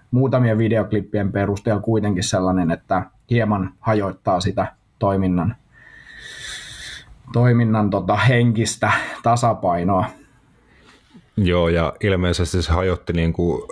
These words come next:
Speaker 2: Ronaldon metabolisen tasapainon, että hän on tänään ollut reeneistä poissa, tota, vatsavaivojen takia. <laughs> Et, et niinku,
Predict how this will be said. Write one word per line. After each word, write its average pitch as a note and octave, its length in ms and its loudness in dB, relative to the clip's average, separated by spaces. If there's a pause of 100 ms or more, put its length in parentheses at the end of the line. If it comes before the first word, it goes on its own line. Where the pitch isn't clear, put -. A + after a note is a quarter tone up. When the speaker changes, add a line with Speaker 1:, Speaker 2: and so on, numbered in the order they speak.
Speaker 2:
Ronaldon F2+ 540 0
metabolisen E2 720 0
tasapainon, E2 640 0
että - 100 -4
hän E2 80 0
on E2 120 -2
tänään F2+ 280 0
ollut D#2+ 400 0
reeneistä F2+ 560 0
poissa, E2 360 -2
tota, D#2+ 460 -2
vatsavaivojen D#2+ 840 -2
takia. E2+ 420 -2
<laughs> G2 100 -2
Et, G2 200 -2 (1200)
et F2 140 0 (160)
niinku, A#2+ 540 0